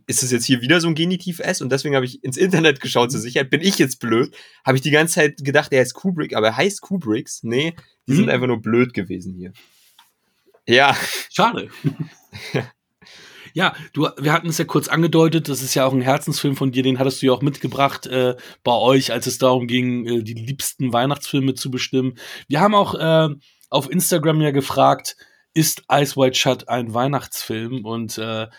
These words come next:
Speaker 2: es haben tatsächlich einige geantwortet. Man, das weiß man ja mal nicht, ob da Leute antworten oder <laughs> eben nicht. Und wir haben hier,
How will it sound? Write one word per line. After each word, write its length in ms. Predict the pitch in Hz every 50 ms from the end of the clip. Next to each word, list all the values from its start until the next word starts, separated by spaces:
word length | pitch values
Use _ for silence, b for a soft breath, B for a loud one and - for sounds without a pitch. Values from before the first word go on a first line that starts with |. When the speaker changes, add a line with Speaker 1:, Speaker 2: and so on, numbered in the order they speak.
| b b
Speaker 2:
es 100 | - -
haben 140 | 147 165 156
tatsächlich 480 | 170 170 160 170 180 156 165 156 156
einige 320 | 147 151 147 151 139 135 123
geantwortet. 500 | 139 131 160 165 156 135 120 117 123 123
Man, 160 | 131 131 117
das 160 | 110 113 -
weiß 160 | - 165 175
man 140 | 185 170 151
ja 80 | 143 135
mal 120 | 135 139
nicht, 140 | 139 139 147
ob 80 | 139 -
da 100 | - 131
Leute 280 | 131 135 135 135 131
antworten 380 | 127 139 135 131 143 139 131 139
oder 180 | 135 135 131 131
<laughs> 40 | -
eben 180 | 156 143 135 139
nicht. 320 | 143 160 208 - - B B B B B B B B B B B _ _
Und 220 | - 131 131 123 120
wir 180 | 135 135 135
haben 240 | 135 143 143 151 151
hier, 480 | 139 131 156 175 160 156 170 190 196